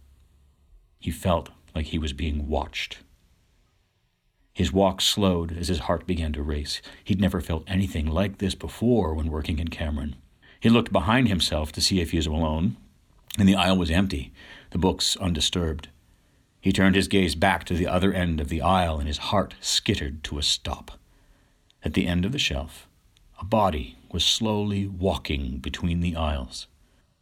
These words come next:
The sight of a person on the floor where no person should be would be alarming enough, but this wasn't even a whole body. Anthony stared, terrified, as the lower half of a body, wearing black pants,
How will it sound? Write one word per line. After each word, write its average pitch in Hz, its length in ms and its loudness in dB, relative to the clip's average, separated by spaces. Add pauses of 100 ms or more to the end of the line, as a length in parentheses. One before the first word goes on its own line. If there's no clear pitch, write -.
(320)
The 107 80 0
sight 139 220 6
of 117 80 4
a 107 40 2
person 104 320 4
on 95 100 6
the 95 60 4
floor 98 360 4
where 87 220 0
no 90 280 2
person 85 440 -2
should 107 420 0
be 98 440 4
would 92 240 0
be 92 120 2
alarming 85 420 2
enough, 85 420 -2
but - 140 -8
this - 440 2
wasn't 92 380 0
even 90 240 0
a 78 120 -2
whole 90 420 -2
body. 78 600 -6 (800)
Anthony 90 320 0
stared, 78 600 0 (280)
terrified, 71 800 -4
as 92 100 -4
the 90 120 0
lower 98 480 0
half - 640 -6
of - 140 -6
a 85 40 -2
body, 71 500 -6 (520)
wearing 87 300 2
black 104 440 0
pants, 69 560 -6